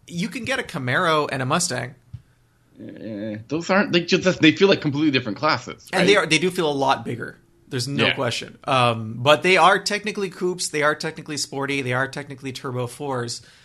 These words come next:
Speaker 1: Uh, but definitely a different class of vehicle, I think.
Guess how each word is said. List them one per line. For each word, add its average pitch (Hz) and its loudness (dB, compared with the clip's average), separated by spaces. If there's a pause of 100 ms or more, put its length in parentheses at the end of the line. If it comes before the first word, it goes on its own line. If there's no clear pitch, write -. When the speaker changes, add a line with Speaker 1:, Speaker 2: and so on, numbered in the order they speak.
(240)
Speaker 1:
Uh, 113 -6
but 127 -4
definitely 160 -4
a 135 -4
different 123 -10
class 123 -4
of 113 -10
vehicle, 113 -8
I 127 -8
think. 131 -14